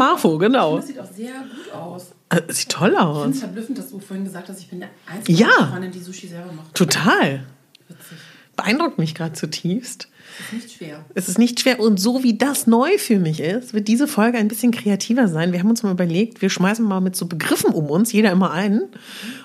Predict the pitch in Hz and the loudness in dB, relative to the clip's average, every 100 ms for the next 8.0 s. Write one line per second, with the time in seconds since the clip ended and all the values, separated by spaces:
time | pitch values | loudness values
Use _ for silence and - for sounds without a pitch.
0 | - 214 202 196 233 285 240 208 185 180 | -6 -2 2 2 2 4 4 6 6 4
1 | 185 180 - 190 - 208 220 190 180 - | 2 -2 -6 -4 2 2 2 -2 -4 -6
2 | 180 190 190 185 160 160 - - 175 135 | -4 -4 -4 -4 -4 -6 -6 -2 -2 -4
3 | - _ - - - 202 180 165 151 151 | -12 _ -16 -14 -12 -10 -10 -10 -14 -16
4 | 151 - 262 - 233 - 320 220 220 180 | -18 -18 -18 -4 -2 0 0 2 4 4
5 | 170 330 196 - - 214 220 165 135 131 | 2 2 0 -2 0 0 0 -4 -6 -8
6 | 131 - 294 403 185 180 165 202 202 175 | -8 -8 -8 -6 -8 -6 -2 2 4 4
7 | 180 214 226 - 147 156 247 240 175 190 | 4 4 4 0 -2 0 0 0 -2 -4